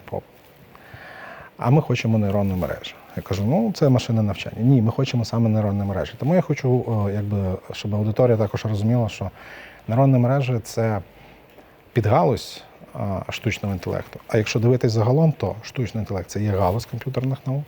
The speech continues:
загальна, яка об'єднує в себе дуже багато. Е, машинне навчання — це підгалузь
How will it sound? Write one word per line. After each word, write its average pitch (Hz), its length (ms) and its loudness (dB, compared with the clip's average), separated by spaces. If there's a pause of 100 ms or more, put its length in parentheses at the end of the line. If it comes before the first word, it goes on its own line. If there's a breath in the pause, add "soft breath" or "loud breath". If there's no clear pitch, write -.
(120)
загальна, 101 480 0 (160)
яка 107 200 0
об'єднує 101 440 4
в - 40 -6
себе 98 200 -6
дуже 98 240 -4
багато. 95 260 -6 (1000 loud breath)
Е, 101 480 0 (380)
машинне 120 360 4
навчання — 92 460 -4 (140)
це - 140 0
підгалузь 104 680 0